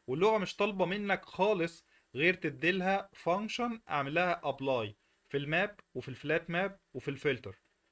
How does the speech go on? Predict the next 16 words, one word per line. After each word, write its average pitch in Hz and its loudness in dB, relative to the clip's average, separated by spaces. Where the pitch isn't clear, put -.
وانا 180 4
بقى 190 4
هاخد 180 0
الفانكشن 170 -2
دي 214 -6
اعدي 160 2
على 127 2
كل 185 -2
ايتم 139 -2
في 107 -12
الكوليكشن 135 -2
او 113 -4
في - -12
الليسته 147 -2
بتاعتي 190 -2
واعمل 147 2